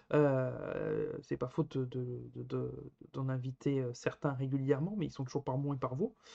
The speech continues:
Mais non, je compte bien refaire d'autres parties de, de Conquest, parce que pour moi, le, le jeu est bon et,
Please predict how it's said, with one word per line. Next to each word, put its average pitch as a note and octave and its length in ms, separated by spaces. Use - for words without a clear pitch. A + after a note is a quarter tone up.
Mais C#3+ 240
non, F3+ 160
je - 80
compte D3+ 160
bien D#3+ 120
refaire D3+ 340
d'autres D3+ 240
parties - 340
de, C3+ 240
de C3 140
Conquest, B2+ 460
parce C3 120
que - 100
pour C3 160
moi, C#3 100
le, C#3 120
le C3+ 120
jeu C3+ 220
est C3 60
bon D#3 280
et, C3+ 200